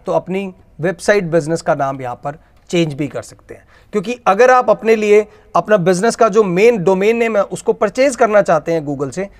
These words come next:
आप चेंज कर लीजिए। चेंज करने के बाद finally आप इसको बाय कर लीजिए। नीचे बाय का ऑप्शन भी है, बाय कस्टम डोमेन। जैसे आप बाय कस्टम डोमेन पर क्लिक करते हैं तो Google आपको दिखा देगा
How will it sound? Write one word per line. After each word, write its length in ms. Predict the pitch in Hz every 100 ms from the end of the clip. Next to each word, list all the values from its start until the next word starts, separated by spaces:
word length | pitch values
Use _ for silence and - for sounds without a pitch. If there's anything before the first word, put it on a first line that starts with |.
| _ -
आप 200 | 175 170
चेंज 280 | 233 262 -
कर 140 | 269
लीजिए। 400 | 247 214 254 277 - - -
चेंज 260 | 220 247 214
करने 260 | 233 226
के 120 | 202
बाद 240 | 202 208 -
finally 320 | 175 165 165 165
आप 240 | 147 151
इसको 340 | 147 - 254 320 _ _ _ _ _ _ _ _
बाय 300 | 156 180 175
कर 180 | 139 117
लीजिए। 360 | 117 107 110 - _ _
नीचे 220 | 196 208 233
बाय 240 | 175 180
का 80 | 190
ऑप्शन 360 | 165 - 190 190
भी 120 | 202
है, 140 | 226 - _ _ -
बाय 200 | 180 214
कस्टम 380 | 220 - 226
डोमेन। 360 | 214 214 226 233 - _ _
जैसे 320 | 147 214 - 302
आप 120 | 262
बाय 180 | 240 240
कस्टम 360 | 233 220 233
डोमेन 280 | 208 208 208
पर 100 | 196
क्लिक 240 | 175 208 -
करते 260 | 196 170
हैं 100 | 190
तो 80 | 170
Google 280 | 151 165 175
आपको 220 | 170 175
दिखा 260 | 147 175 190
देगा 280 | 214 208